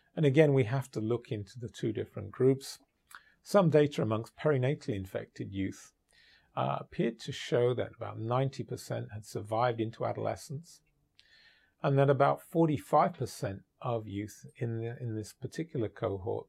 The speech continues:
from the U K had been sexually active. Forty-three percent of H I V positive report, youth report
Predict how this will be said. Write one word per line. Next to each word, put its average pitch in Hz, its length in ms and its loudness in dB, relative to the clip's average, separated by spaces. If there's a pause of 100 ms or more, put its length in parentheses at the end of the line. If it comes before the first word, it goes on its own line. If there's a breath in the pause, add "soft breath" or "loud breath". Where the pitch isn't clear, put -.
from 117 140 -8
the 104 80 -8
U 101 160 -6
K 101 340 -6 (440)
had 101 180 -8
been 107 160 -8
sexually 113 560 -8
active. - 420 -14 (1200 soft breath)
Forty-three 135 520 2
percent 127 420 -8
of 117 140 -8
H 113 200 -2
I 113 120 -6
V 107 140 -8
positive 113 460 -10
report, 110 480 -10
youth 117 360 -4
report 113 380 -6